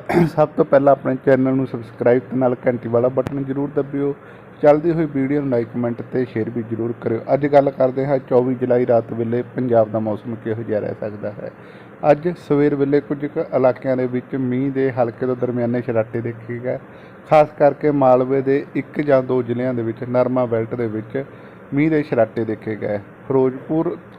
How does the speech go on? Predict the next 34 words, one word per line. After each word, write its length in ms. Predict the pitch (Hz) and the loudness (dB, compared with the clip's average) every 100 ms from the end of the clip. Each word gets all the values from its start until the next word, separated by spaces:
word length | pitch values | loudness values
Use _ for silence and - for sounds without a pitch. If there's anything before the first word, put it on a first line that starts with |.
| - | -6
'ਚ 100 | - 151 | -4 -2
ਥੋੜ੍ਹੇ 240 | 139 131 | 0 0
ਬਹੁਤੇ 260 | 143 147 156 | 2 0 -2
ਖੇਤਰਾਂ 420 | 147 151 - 143 | -6 -8 -4 -2
ਦੇ 100 | 143 | -2
ਵਿੱਚ, 340 | 143 147 - 151 - - - - | -2 -4 -6 -10 -10 -20 -20 -4
ਫਾਜ਼ਿਲਕਾ, 680 | - 131 139 139 - 147 147 160 123 | 2 4 2 -4 2 2 2 -2 -4
ਜਲਾਲਾਬਾਦ, 680 | 120 120 127 139 139 139 139 - - | 2 2 4 2 2 2 0 -10 -8
ਮੁਕਤਸਰ, 760 | 135 139 135 - 147 139 143 143 127 | -4 -4 -6 -4 0 2 0 -6 -6
ਗਿੱਦੜਬਾਹਾ, 800 | 123 120 127 131 131 131 135 139 135 - - - - - | -6 -2 -2 2 0 0 -2 -2 -6 -20 -20 -20 -20 -6
ਗੁਰੂ 180 | 143 147 | 0 0
ਹਰਸਰਾਹੇ 840 | 120 131 131 143 135 135 143 139 139 - - - - - | 2 0 0 0 0 0 -2 -4 -6 -16 -20 -20 -20 -6
ਜਾਂ 200 | 143 170 | 4 4
ਥੋੜ੍ਹਾ 260 | 165 160 165 | 4 2 2
ਜਿਹਾ 120 | 175 | 2
ਬਠਿੰਡੇ 500 | 151 135 131 123 131 | 0 -4 -4 -2 -2
ਦੇ 240 | 131 139 131 | 0 -2 -2
ਏਰੀਏ 300 | 135 127 131 | -4 -2 -2
ਦੇ 120 | 127 | 0
ਵਿੱਚ 460 | 123 123 - 160 - - | -2 -4 -4 -4 -6 -10
ਮੀਂਹ 280 | 143 131 135 | -4 0 0
ਦੇ 220 | 143 143 139 | 0 0 2
ਕਾਰਵਾਈਆਂ 500 | 131 120 113 113 113 | 4 6 4 0 -2
ਦੇਖੀਆਂ 400 | 110 107 - 117 | -4 -6 -6 -6
ਗਈਆਂ। 380 | 107 113 127 123 - - - - | -6 -8 -8 -8 -12 -20 -20 -10
ਮੀਂਹ 480 | 143 156 180 190 - | -2 2 2 0 -2
ਇੰਨੇ 260 | 143 151 156 | -2 0 -2
ਕੁ 100 | 160 | -2
ਹੀ 240 | 147 160 | -2 0
ਏਰੀਏ 300 | 147 135 139 | 0 0 -2
ਦੇ 120 | 139 | -2
ਵਿੱਚ 240 | 131 131 - | -4 -4 -8
ਪੈ 280 | - 120 120 | -2 0 0
ਕੇ 420 | 117 131 135 | -2 -2 -2